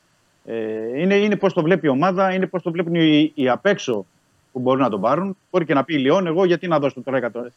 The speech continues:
τρία εκατομμύρια, τον περιμένω, σε πέντε μήνες θα τον πάρω ελεύθερο". Και θα πάρει ο παίκτης ένα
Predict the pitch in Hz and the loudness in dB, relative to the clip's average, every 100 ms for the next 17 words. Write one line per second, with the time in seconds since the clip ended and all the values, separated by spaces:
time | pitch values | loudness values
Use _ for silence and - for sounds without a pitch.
0 | _ _ - 143 120 113 147 214 185 151 | _ _ -2 0 0 0 0 2 2 2
1 | 139 151 214 208 165 202 160 151 214 185 | 2 2 0 -2 -2 0 0 -2 -4 -2
2 | 180 185 170 131 90 - _ _ _ _ | 0 2 2 0 -6 -20 _ _ _ _
3 | _ - 170 135 175 147 123 196 190 175 | _ 0 2 2 2 0 0 -2 -4 -6
4 | 170 156 143 | -2 -2 -2